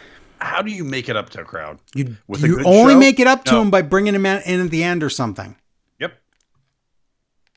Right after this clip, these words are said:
Speaker 1: But nope.
Speaker 2: Or you do rule of threes, but W W E for some reason thinks it's rule of twos. Or they go, "Rule of what now?" So the place goes nuts, but it's a lie. It's Kevin Owens with the worst bald cap on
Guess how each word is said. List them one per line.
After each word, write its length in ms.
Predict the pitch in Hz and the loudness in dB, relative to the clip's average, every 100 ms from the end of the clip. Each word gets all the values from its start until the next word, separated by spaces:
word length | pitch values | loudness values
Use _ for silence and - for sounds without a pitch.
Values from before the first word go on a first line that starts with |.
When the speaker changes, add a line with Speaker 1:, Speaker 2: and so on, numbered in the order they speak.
| _ _ | _ _
Speaker 1:
But 160 | 107 95 | -20 -18
nope. 300 | 92 147 _ _ _ _ _ _ - - - _ - - | -16 -18 _ _ _ _ _ _ -20 -20 -20 _ -16 2
Speaker 2:
Or 240 | 202 240 | 4 4
you 160 | 285 233 | 2 0
do 180 | 180 208 | 0 0
rule 240 | 202 220 | 2 4
of 100 | 226 | 2
threes, 500 | 262 302 269 147 107 - _ | -2 -2 -2 -2 -6 -12 _
but 140 | 131 - | -12 -8
W 180 | 107 110 | -8 -6
W 300 | 107 95 127 | -8 -4 0
E 220 | 226 214 | 0 0
for 180 | - 120 | -4 -8
some 220 | 139 131 | -4 -2
reason 240 | 120 123 | -2 -4
thinks 220 | 127 113 | -4 -6
it's 180 | 131 - | -8 -8
rule 180 | 110 120 | -6 -6
of 100 | 113 | -6
twos. 480 | - 226 165 110 - - | -4 -4 -4 -6 -10 -4
Or 120 | 143 | 0
they 140 | 147 | 2
go, 340 | 147 147 123 - - | 2 2 0 -4 -12
"Rule 240 | 120 127 127 | -6 -2 -2
of 80 | 104 | -2
what 240 | 104 165 | -6 -4
now?" 320 | 175 196 196 - - - | -4 -4 -4 -10 -20 -18
So 340 | - 180 160 - _ _ _ _ _ _ | -6 -4 -4 -10 _ _ _ _ _ _
the 60 | - | -8
place 200 | - 214 | 0 0
goes 240 | 220 202 165 | 2 -2 0
nuts, 200 | 147 - | -2 -4
but 140 | 139 | -8
it's 100 | 135 | -4
a 40 | |
lie. 220 | 135 135 139 | -2 0 -2
It's 120 | - | -4
Kevin 240 | 185 190 | -6 -2
Owens 260 | 165 156 123 | 0 -2 -2
with 100 | 120 | -6
the 60 | 110 | -6
worst 420 | 113 151 - _ | -4 -4 -6 _
bald 340 | 131 131 131 | -2 -2 -2
cap 360 | - 143 131 131 | -4 -2 -2 -2
on 300 | 120 117 110 | -4 -4 -6